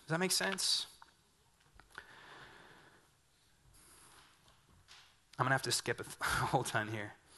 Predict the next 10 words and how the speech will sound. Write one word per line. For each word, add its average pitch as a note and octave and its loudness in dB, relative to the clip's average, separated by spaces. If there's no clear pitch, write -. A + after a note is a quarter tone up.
One D3+ 6
last D3+ 6
thing. G#2 -6
What D3 8
happens A#2 4
when B2+ 2
God B2 6
removes B2+ -2
our C3 2
idol? A2 -2